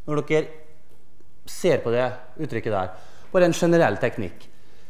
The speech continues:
Før vi liksom gyver løs og begynner å regne, så er det bra å stirre uttrykket i senk og bruke litt stirremetoden.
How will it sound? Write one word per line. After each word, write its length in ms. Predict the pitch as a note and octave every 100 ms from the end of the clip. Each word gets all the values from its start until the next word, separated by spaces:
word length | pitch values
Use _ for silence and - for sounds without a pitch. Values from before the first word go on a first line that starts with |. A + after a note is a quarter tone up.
| - - -
Før 300 | - G#3+ F3
vi 80 |
liksom 260 | E3+ F3+ E3
gyver 380 | F3 G3 D#3+ D3
løs 260 | C3 B2
og 80 | D3
begynner 160 | D3+ B2+
å 60 |
regne, 260 | D3+ D3+ F#3 A3+ - - - - - -
så 140 | D#3+
er 80 | D#3+
det 100 | D3+
bra 200 | E3 C3 C3 D3+
å 80 | C#3+ - - - -
stirre 800 | - - - E3+ F3 F3 A#2 A#2+
uttrykket 460 | D#3 F3 A#2 - C#3
i 20 |
senk 460 | D#3 F#3+ F#3+ - - C3
og 80 | C#3+
bruke 200 | D3 C#3
litt 120 | C3+
stirremetoden. 840 | - D#3+ D#3 D#3 D#3 C3+ G2+ E3+